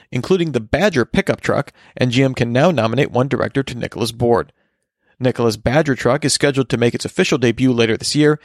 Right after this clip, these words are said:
and ramp up production in late twenty twenty-two.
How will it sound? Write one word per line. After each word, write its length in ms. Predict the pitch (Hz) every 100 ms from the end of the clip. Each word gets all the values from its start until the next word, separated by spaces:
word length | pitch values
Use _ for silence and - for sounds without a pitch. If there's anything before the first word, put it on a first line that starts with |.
| - _
and 200 | - 120
ramp 240 | 170 196
up 180 | 160 -
production 580 | 127 113 175 - 123 120
in 160 | 131 127
late 220 | 117 -
twenty 240 | - 101
twenty-two. 640 | - 73 85 - 151 98